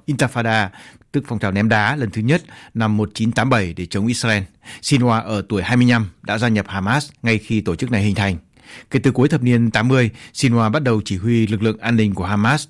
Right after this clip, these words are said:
tổ chức nhiều cuộc ám sát người Israel và những người Palestine bị cáo buộc cộng tác với kẻ thù. Vì các hoạt động này,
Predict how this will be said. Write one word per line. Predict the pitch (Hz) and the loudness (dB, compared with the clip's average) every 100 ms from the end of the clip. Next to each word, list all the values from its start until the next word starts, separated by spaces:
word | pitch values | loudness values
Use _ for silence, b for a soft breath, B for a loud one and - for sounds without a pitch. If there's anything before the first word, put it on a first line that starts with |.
| - | -4
tổ | 107 | -4
chức | 95 143 | -2 -4
nhiều | 131 104 | 0 -2
cuộc | 95 110 | -2 -4
ám | 98 | -2
sát | - 208 | -2 -2
người | 104 98 | 0 -2
Israel | - 107 104 98 B B | -2 0 0 -2 B B
và | 107 | -4
những | 101 131 | -2 0
người | 104 | 0
Palestine | 104 113 - 123 107 92 B B | 0 0 0 2 2 -2 B B
bị | 120 110 | 0 0
cáo | 104 113 | 2 0
buộc | 127 104 - | 2 0 -2
cộng | 113 101 | -6 -2
tác | 120 120 | -4 -2
với | 104 101 | -4 -2
kẻ | 92 | -2
thù. | 101 92 - _ B B B 123 | -2 -2 -6 _ B B B 2
Vì | 127 | 2
các | 123 | 4
hoạt | 160 110 | 2 2
động | 104 | 0
này, | 110 104 | 0 0